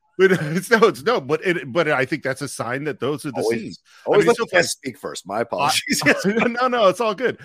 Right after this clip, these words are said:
Speaker 1: I, I can remember the scene with the box that
Speaker 2: Yeah.
Speaker 1: is the beginning of the book.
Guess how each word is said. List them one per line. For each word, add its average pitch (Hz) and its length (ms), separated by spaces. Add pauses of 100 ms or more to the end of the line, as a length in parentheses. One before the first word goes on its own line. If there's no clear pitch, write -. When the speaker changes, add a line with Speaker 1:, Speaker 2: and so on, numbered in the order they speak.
(120)
Speaker 1:
I, 160 180 (200)
I 190 220
can 220 200
remember 135 500
the 104 120
scene 165 340
with 151 160
the 135 80
box 92 540 (140)
that 117 280
Speaker 2:
Yeah. 139 160
Speaker 1:
is 123 200
the 120 60
beginning 139 380
of 98 140
the 107 80
book. 147 380